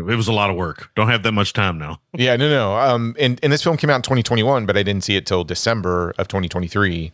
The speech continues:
Speaker 2: I, I would one hundred percent say that this would be in the top three, if not the top film, um,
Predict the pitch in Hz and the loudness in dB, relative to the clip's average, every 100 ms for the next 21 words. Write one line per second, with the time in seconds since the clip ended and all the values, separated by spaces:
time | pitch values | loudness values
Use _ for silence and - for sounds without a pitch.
0 | - _ _ _ - 120 117 104 117 120 | -16 _ _ _ 0 2 2 0 0 2
1 | 113 95 110 117 104 98 98 98 101 - | 2 2 2 2 0 0 -2 0 -2 2
2 | 98 95 90 87 - 98 98 85 92 90 | 2 2 0 0 0 -2 -4 -4 -4 -2
3 | 90 87 - 90 85 - - - 117 117 | -2 -4 0 -2 -2 -12 -18 -6 -2 2
4 | 104 82 - - _ _ _ _ 107 113 | 0 -2 -14 -18 _ _ _ _ -4 0
5 | 117 107 - - 104 110 - 101 87 - | 0 0 -2 -6 -2 -2 0 0 0 -4
6 | - 95 87 90 90 _ _ _ _ - | 0 0 0 -4 -8 _ _ _ _ 0
7 | 95 92 92 90 | 2 2 0 -2